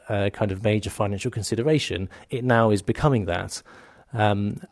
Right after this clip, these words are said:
and, and, and, and so the pain is, is being felt by m-, like, more people now than, than really it has done for a very long time in this country, um, the, the, the pain of, of expensive energy. Uh,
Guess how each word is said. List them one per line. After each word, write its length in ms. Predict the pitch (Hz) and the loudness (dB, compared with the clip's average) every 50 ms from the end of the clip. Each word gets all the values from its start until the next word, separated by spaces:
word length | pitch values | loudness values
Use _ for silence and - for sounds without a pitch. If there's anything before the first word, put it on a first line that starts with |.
| - - | -6 0
and, 560 | - 117 113 113 113 113 113 110 - - - 139 - _ - | 2 4 4 4 2 2 -2 -2 -4 -6 -8 -12 -16 _ -4
and, 200 | - 113 107 107 | -2 -2 -2 0
and, 180 | - 110 110 104 | 0 0 0 0
and 200 | - 123 113 107 | 0 -2 -2 2
so 120 | - 131 | 4 4
the 100 | 113 117 | 4 4
pain 360 | - - - 151 143 135 120 113 | 4 4 6 6 6 6 6 4
is, 200 | 110 104 107 - | 2 2 0 0
is 220 | - 110 107 104 | 0 0 0 0
being 240 | - - 120 113 104 | 2 2 2 2 2
felt 300 | - - 117 107 101 - | 2 2 2 2 2 2
by 260 | 113 110 104 104 101 | 2 2 2 2 0
m-, 340 | 101 - - 113 113 104 - | -2 -4 -8 -8 -8 -8 -6
like, 180 | 117 110 101 110 | -6 -4 -2 0
more 200 | 120 131 131 127 | 2 4 4 4
people 360 | - 135 131 123 - 107 101 | 2 0 -2 0 0 0 0
now 280 | 98 104 104 101 101 101 | 0 0 0 2 0 0
than, 360 | 98 107 98 92 92 92 92 - - - - - _ _ | 2 2 0 0 0 -4 -8 -10 -16 -20 -20 -20 _ _
than 220 | - 104 104 107 110 | -6 -4 -2 0 2
really 240 | 117 120 110 107 98 | 2 2 2 2 2
it 40 | |
has 220 | 95 120 120 110 - | 2 2 0 0 0
done 260 | - 101 98 101 95 | -2 -2 -2 -2 -2
for 140 | - - 101 | -2 -2 0
a 40 | 98 | 2
very 220 | 127 127 123 117 | 4 4 4 4
long 160 | 98 90 90 | 2 0 -4
time 300 | 87 - - 101 98 90 | -6 -8 -8 -6 -6 -6
in 80 | 92 95 | -6 -6
this 120 | 98 - | -8 -8
country, 520 | - - 98 95 - - 95 90 90 87 101 113 - | -6 -6 -8 -6 -6 -6 -6 -6 -6 -8 -10 -10 -6
um, 320 | 110 101 98 95 95 92 92 | -4 -2 -2 -2 -4 -6 -4
the, 180 | 98 104 98 92 | -2 0 0 0
the, 140 | 101 101 95 | 0 -4 -6
the 160 | - - 101 | -6 -6 -8
pain 300 | - - 110 107 101 92 | -4 -2 -2 -2 -2 -2
of, 220 | 90 85 - - _ _ _ _ _ _ _ _ - | -4 -8 -10 -16 _ _ _ _ _ _ _ _ -14
of 100 | - - | -12 -12
expensive 460 | - - - 104 98 101 - 101 98 | -10 -6 -4 -4 -4 -4 -4 -4 -4
energy. 440 | 98 98 98 92 - - - 95 _ - - - - - - - - _ _ _ - - - - - - | -2 -2 -4 -6 -6 -8 -10 -12 _ -20 -20 -20 -20 -20 -20 -20 -20 _ _ _ -16 -12 -12 -10 -6 -4
Uh, 200 | 120 110 101 107 | -2 0 0 0